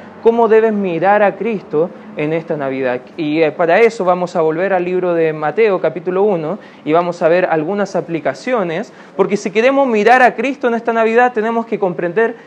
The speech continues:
quién es Cristo. ¿Quién es el que nació ese día tan especial? Y en Mateo capítulo uno, versículo veintiuno dice, "Y dará a luz un hijo, y llamará su nombre", ¿cómo?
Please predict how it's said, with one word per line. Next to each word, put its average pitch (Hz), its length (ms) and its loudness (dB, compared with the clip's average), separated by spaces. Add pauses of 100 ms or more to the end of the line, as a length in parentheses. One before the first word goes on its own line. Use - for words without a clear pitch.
(140)
quién 254 220 0
es 208 80 -2
Cristo. 262 420 -4 (540)
¿Quién 302 160 4
es - 140 -2
el 240 120 2
que 220 140 2
nació 269 500 2
ese 226 300 4
día 226 320 0
tan 208 180 0
especial? 190 560 0 (240)
Y 208 160 2
en 208 100 4
Mateo 240 400 2
capítulo 226 460 4
uno, 240 260 4
versículo 202 460 2
veintiuno 208 580 2
dice, 214 320 0
"Y 190 160 -2
dará 190 500 4
a 262 40 6
luz 254 320 0
un 269 240 2
hijo, 233 540 4 (260)
y 180 80 4
llamará 208 400 6
su 254 180 0
nombre", 262 360 4
¿cómo? 349 340 2